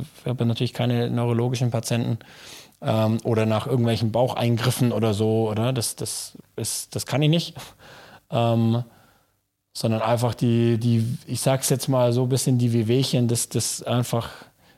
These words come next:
des heutigen Schuhlöffel benutzenden Menschen. Ähm, und, ähm, da muss man halt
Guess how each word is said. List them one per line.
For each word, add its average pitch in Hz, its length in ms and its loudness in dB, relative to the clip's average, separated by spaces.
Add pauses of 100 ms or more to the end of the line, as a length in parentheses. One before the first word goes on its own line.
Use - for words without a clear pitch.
(140)
des - 200 -4
heutigen 123 640 2 (600)
Schuhlöffel 123 560 0
benutzenden 117 560 2
Menschen. 135 480 2 (880)
Ähm, 113 500 2
und, 110 540 0
ähm, 104 540 0 (160)
da 90 160 -4
muss 95 200 -6
man 90 160 -4
halt 92 360 -4